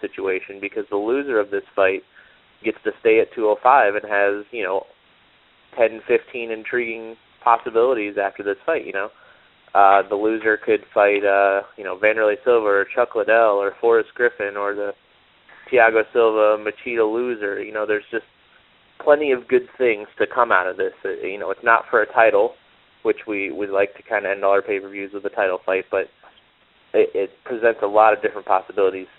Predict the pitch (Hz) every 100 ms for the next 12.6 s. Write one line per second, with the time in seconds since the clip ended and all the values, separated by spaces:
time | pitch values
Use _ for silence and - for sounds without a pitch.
0 | _ _ 104 95 90 87 - 87 78 101
1 | - 104 - 113 120 - 110 110 - -
2 | 101 98 95 95 - _ _ _ - -
3 | - 113 - 123 123 - - 226 214 220
4 | 208 208 180 175 170 160 156 147 - 135
5 | 135 - - - 117 113 113 117 - -
6 | _ _ - - - _ - 151 151 151
7 | 127 131 131 131 120 - 135 135 113 131
8 | 120 123 - - - - _ - - 117
9 | 120 117 - 123 120 - 123 117 120 117
10 | - 123 113 113 117 _ _ - 127 127
11 | 123 110 - 104 104 _ _ _ _ -
12 | 113 104 104 120 - 117